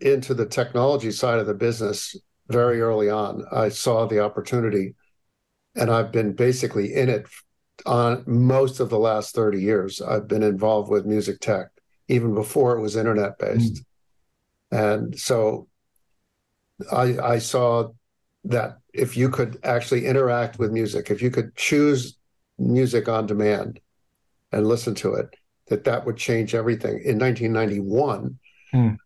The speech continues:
Speaker 1: I got involved with a startup that al-, allowed you to use a touchscreen in a record store and listen to what you wanted to.
Speaker 2: Yeah, Sam Goody had that. I remember the, I
Speaker 1: Yeah.
Speaker 2: think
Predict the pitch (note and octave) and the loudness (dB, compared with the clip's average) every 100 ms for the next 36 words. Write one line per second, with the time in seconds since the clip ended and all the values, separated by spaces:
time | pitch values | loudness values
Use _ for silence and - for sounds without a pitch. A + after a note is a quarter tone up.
0 | _ _ - A2+ G#2 A2+ A2 G#2+ G2 A2 | _ _ 0 0 2 2 2 2 2 2
1 | A2 G#2+ G#2 - A#2+ A2+ G#2 - G#2+ A2 | 2 0 -2 0 2 2 0 -2 0 0
2 | G#2 - B2+ A2+ A2+ A2 A2 G#2 G2+ _ | 0 -2 0 2 2 0 0 0 -2 _
3 | _ _ _ _ _ _ _ _ _ _ | _ _ _ _ _ _ _ _ _ _
4 | _ _ _ B2 B2+ A#2+ B2 B2 - A2+ | _ _ _ 0 2 0 0 -2 -2 -2
5 | A2+ A#2 B2 A2+ A2 A2 G2 A#2+ A2 G2+ | 0 2 2 2 0 -2 -4 0 2 2
6 | G#2+ G#2 G#2+ G2 A2 G#2 G2+ A2 - G#2+ | 0 -2 -4 -2 2 2 2 -2 0 0
7 | G#2 G#2 G2 F#2+ - F2+ - _ - E3 | 2 0 -2 -4 -6 -8 -16 _ -2 0
8 | D3 E3+ F3 C#3 F3 E3+ B2 G2+ F#2 F2+ | 0 0 0 2 2 2 0 -2 -4 -2
9 | A#2+ C#3+ C#3+ C3+ G#2+ G#2+ - - B2 C3 | -2 -2 0 0 0 -2 -4 -10 -2 0
10 | A#2+ - | 0 -4